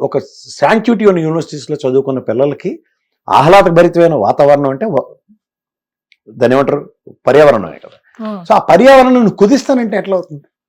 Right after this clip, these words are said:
Speaker 1: This is the major challenge for the university. So ఇట్లాంటి ఛాలెంజెస్ని ప్రభుత్వ నిర్ణయాల కింద, అలాగే డబ్బులు లేకపోతే భూములు అమ్ముకోవడానికి, గత ప్రభుత్వంలో కోకాపేటలో అమ్మారు కాబట్టి మేము ఎక్కడ అమ్ముతాం, నార్సింగ్లో అమ్మారు కాబట్టి మేము ఎక్కడ అమ్ముతాం అన్నది కాదు కదా కాన్సెప్ట్. నువ్వు ఏ ల్యాండ్లు చేస్తున్నావు?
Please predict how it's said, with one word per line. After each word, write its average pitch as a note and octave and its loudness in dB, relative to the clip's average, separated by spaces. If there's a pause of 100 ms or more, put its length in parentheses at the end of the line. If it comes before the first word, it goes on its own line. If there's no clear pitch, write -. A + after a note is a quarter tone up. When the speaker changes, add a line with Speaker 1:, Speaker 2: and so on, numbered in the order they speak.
(460)
Speaker 1:
This D3+ -2
is F#3 -4
the D#3 -6
major E3 -2
challenge D#3+ -2
for A#2 -6
the G2+ -6
university. G#2 -10 (520)
So F3 -4
ఇట్లాంటి F#3 -2
ఛాలెంజెస్ని F3+ 0
ప్రభుత్వ E3 -4
నిర్ణయాల D3 -2
కింద, B2 -8 (480)
అలాగే A#2+ 0
డబ్బులు B2 2
లేకపోతే C#3+ 4
భూములు C3 2
అమ్ముకోవడానికి, B2 -2 (400)
గత B2+ -4
ప్రభుత్వంలో C3+ 2
కోకాపేటలో C3+ 2
అమ్మారు B2+ 0
కాబట్టి A#2+ 0
మేము B2 0
ఎక్కడ B2 -2
అమ్ముతాం, A#2+ -6 (560)
నార్సింగ్లో C#3+ 2
అమ్మారు C3 2
కాబట్టి A#2+ 2
మేము A#2+ 0
ఎక్కడ C3 0
అమ్ముతాం A#2+ -2
అన్నది B2 -10
కాదు A#3+ -4
కదా D#3 -2
కాన్సెప్ట్. B2+ -10
నువ్వు - -4
ఏ - 6
ల్యాండ్లు D4+ 6
చేస్తున్నావు? G#2+ -4